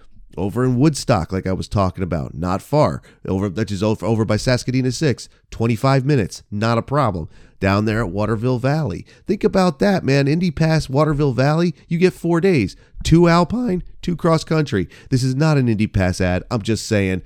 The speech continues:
again, go back and abuse it. Um, but I'm going to get into, I want to get into the, um, cross country scene, and I have a few people I wanna talk to about that. So get that ready. Know where you wanna go.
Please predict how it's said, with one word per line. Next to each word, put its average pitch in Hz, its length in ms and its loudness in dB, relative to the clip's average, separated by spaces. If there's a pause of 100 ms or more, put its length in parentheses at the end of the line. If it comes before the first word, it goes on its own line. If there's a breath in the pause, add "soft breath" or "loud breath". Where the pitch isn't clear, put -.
(140 loud breath)
again, 101 340 -2
go 110 180 -4
back 98 260 -4
and 90 80 -8
abuse 82 320 -12
it. - 140 -18 (280 loud breath)
Um, 104 360 0
but 127 320 2
I'm 135 220 4
going 156 280 4
to 143 100 -2
get 131 260 0 (220)
into, 107 680 2
I 98 100 -2
want 117 320 0
to 110 60 -8
get 95 180 -4
into 90 640 -4 (340 soft breath)
the, 95 460 -2
um, 85 540 -6 (840)
cross 107 260 4
country 98 340 0
scene, 92 260 0
and 92 140 0
I 107 60 2
have 107 120 2
a 92 60 -4
few 98 180 -2
people 90 300 -2
I 82 60 -2
wanna 78 180 -2
talk 73 280 -4
to 82 140 -2
about 65 360 -8
that. - 260 -10 (240 loud breath)
So 135 160 4
get 165 280 4
that 139 260 4
ready. 87 320 0
Know 113 200 6
where 220 160 6
you 220 140 2
wanna 208 260 2
go. 165 520 -4